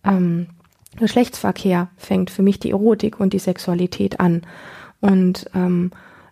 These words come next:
das kann für jeden Menschen komplett anders sein, aber ich denke, wir erlauben uns oft gar nicht, also so ist es mir zumindest gegangen, ich erlaube mir gar nicht die Idee dazu,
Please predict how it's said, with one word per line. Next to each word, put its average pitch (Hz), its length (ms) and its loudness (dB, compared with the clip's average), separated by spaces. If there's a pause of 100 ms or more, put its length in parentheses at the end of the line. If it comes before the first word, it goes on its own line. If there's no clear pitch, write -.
das - 180 -4
kann 214 180 4
für 220 140 0
jeden 214 260 4
Menschen 202 320 0
komplett 196 480 -2
anders 220 380 0
sein, 262 360 -2 (300)
aber 202 260 0
ich - 140 -10
denke, 202 360 0
wir 208 180 0
erlauben 214 440 0
uns 202 280 -4
oft - 300 -10
gar 185 220 0
nicht, 208 300 -2
also 196 100 -2
so 208 220 -2
ist 196 140 -4
es 185 160 -8
mir 196 180 0
zumindest 196 460 -2
gegangen, 196 360 -2
ich 214 140 -8
erlaube 208 440 2
mir 214 160 2
gar 202 180 -2
nicht 196 220 -4
die 220 160 -2
Idee 254 300 2
dazu, 190 520 -4